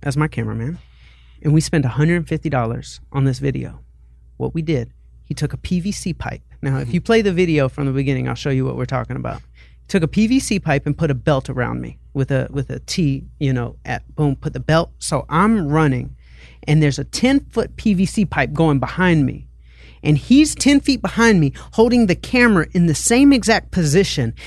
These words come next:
He's on a skateboard, and I'm pulling him as I'm running. So the camera is always in the same distance from me, and you'll see my feet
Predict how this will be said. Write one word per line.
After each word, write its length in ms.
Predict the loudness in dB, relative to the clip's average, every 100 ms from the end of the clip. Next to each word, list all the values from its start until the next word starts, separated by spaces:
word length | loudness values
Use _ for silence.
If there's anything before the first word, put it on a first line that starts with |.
| 0
He's 220 | 4 6
on 160 | 6 4
a 40 |
skateboard, 720 | 4 0 2 2 2 0 2
and 120 | 4 4
I'm 140 | 4 2
pulling 380 | 0 4 4 4
him 260 | 2 -2 -2
as 340 | 0 2 4
I'm 420 | 6 6 6 4 4
running. 400 | 6 6 6 2 -4
So 200 | 0 2
the 100 | 2
camera 560 | 0 -2 2 6 6 4
is 140 | 2 0
always 400 | 2 4 4 4
in 100 | 2
the 80 | 2
same 460 | 0 0 2 2 0
distance 560 | 0 -2 0 -2 -2
from 380 | -6 -2 2 4
me, 160 | 4 0 -4 -12 0
and 140 | 2
you'll 120 | 2
see 200 | 2 -4
my 180 | -2 -4
feet 380 | -4 -2 -2